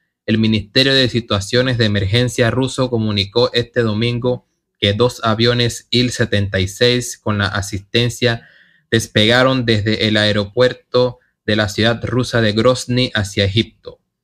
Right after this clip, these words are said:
De acuerdo con una publicación en su canal de Telegram, la ayuda se entregará a los representantes de la Media Luna Roja egipcia, que por su parte la enviarán al pueblo de Gaza.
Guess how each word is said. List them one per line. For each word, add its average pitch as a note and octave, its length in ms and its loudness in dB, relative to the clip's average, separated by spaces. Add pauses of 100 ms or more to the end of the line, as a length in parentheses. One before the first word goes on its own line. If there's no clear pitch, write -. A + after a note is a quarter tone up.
(220)
De B2+ 100 0
acuerdo B2+ 440 0
con A#2 180 0
una B2 220 2
publicación G#2+ 640 0
en B2 80 0
su A2+ 180 -4
canal A2 340 0
de G#2+ 120 0
Telegram, B2 720 0
la G#2 140 0
ayuda A#2 280 2
se A#2+ 140 -4
entregará G#2 520 0
a A#2 140 -2
los A2 140 0
representantes G#2+ 840 -2
de A2+ 140 2
la G2+ 100 0
Media A2+ 320 0
Luna A2+ 320 0
Roja A2+ 400 0
egipcia, B2+ 800 -2 (440)
que A2+ 100 2
por G#2 200 -2
su G2 220 -6
parte B2+ 640 -2
la G#2+ 220 -2
enviarán G#2 540 0
al G#2 220 -2
pueblo A#2 300 0
de G2 160 -2
Gaza. - 480 -4